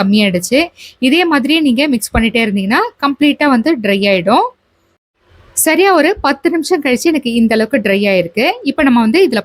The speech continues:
பால் சேர்த்துக்கலாம். முக்கால் கப்பு போல நான் வந்து பாலை சேர்த்துக்கிறேன். காய்ச்சி ஆற வச்ச பாலை சேர்த்துக்கிறேன். ஃபர்ஸ்ட் இப்போ ஒரு அரை கப்பு போல பாலை சேர்த்துருக்கேங்க.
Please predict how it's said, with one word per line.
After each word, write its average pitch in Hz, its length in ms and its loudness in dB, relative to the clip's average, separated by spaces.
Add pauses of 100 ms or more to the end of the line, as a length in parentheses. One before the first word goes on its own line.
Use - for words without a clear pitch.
பால் 214 220 0
சேர்த்துக்கலாம். 202 500 -4 (440)
முக்கால் 392 380 0
கப்பு 302 260 -2
போல 240 320 0
நான் 233 140 2
வந்து 214 220 -4
பாலை 214 300 0
சேர்த்துக்கிறேன். 214 440 -2 (140)
காய்ச்சி 254 300 -2 (140)
ஆற 226 200 0
வச்ச 226 220 -4
பாலை 196 220 -2
சேர்த்துக்கிறேன். 196 420 -6 (140)
ஃபர்ஸ்ட் 269 280 -2
இப்போ - 180 -2
ஒரு 240 80 2 (100)
அரை 220 180 -2
கப்பு 220 240 -4
போல 220 120 -2 (100)
பாலை 202 260 -2
சேர்த்துருக்கேங்க. 190 500 -4